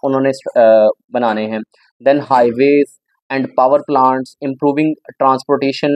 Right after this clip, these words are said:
and energy availability। उसमें आपकी उन्होंने energy stations लगाने हैं, आपकी जो एनर्जी की availability है उसको यकीनी बनाना है, तो ये सारी चीज़ें आ जाती हैं। So that's why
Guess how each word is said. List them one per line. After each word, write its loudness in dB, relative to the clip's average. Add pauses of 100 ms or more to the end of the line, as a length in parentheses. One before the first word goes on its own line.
(140)
and 0
energy 0
availability। 0 (280)
उसमें -2
आपकी -2 (540)
उन्होंने 2
energy 0
stations -2
लगाने 2
हैं, -6 (160)
आपकी -6
जो -2
एनर्जी -2
की -4 (200)
availability 0
है 0
उसको -4
यकीनी -4
बनाना -4
है, -6 (160)
तो -8
ये -2
सारी 0
चीज़ें -8
आ 0
जाती -4
हैं। -8 (460)
So -6
that's 2
why 2